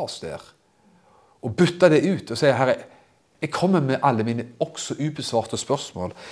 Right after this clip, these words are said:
Jeg kommer med alle mine paradokser. Jeg kommer med alle mine saker, piner og plager. Legger det ved din, dine føtter. Og så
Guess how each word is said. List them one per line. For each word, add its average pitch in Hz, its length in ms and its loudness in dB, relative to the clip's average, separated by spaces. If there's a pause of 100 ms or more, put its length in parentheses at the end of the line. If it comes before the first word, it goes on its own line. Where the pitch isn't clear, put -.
(160)
Jeg 127 120 -2
kommer 160 300 8
med 143 120 6
alle 127 160 10
mine 143 220 4
paradokser. 135 800 2 (640)
Jeg 104 80 -8
kommer 139 280 4
med 127 180 2
alle 120 240 6
mine 110 580 -2 (1200)
saker, - 880 -6 (760)
piner 123 400 -2
og 135 80 -6
plager. 107 540 -4 (460)
Legger 113 340 -4
det 104 100 -4
ved 104 80 -4
din, 104 320 -6 (320)
dine 107 140 -4
føtter. - 540 -12 (1120)
Og 113 60 -10
så 117 160 0